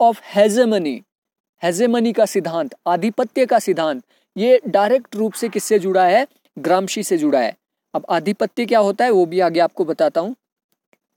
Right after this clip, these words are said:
कल्चरल हेजेमनी इसको इन्होंने बोला। अक्टूबर उन्नीस सौ सत्रह की रूसी क्रांति के पश्चात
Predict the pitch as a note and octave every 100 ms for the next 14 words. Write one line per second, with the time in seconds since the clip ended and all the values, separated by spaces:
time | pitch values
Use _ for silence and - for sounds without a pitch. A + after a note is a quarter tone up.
0 | _ G#3 G#3 G#3+ A3 G3 D#3+ D3+ F3+ F3+
1 | F3+ - F#3 E3+ F3 E3+ D3+ D3 A3 _
2 | _ _ _ _ _ _ G3+ - C#4+ C4
3 | C#4+ C4+ A#3+ A3+ B3+ - C#4 - F#3+ A#3+
4 | B3 B3 B3+ C4 - - F#3 - C4 -
5 | G#3 G3 A#3 G3+ A3+ F3 - F#3 C#3+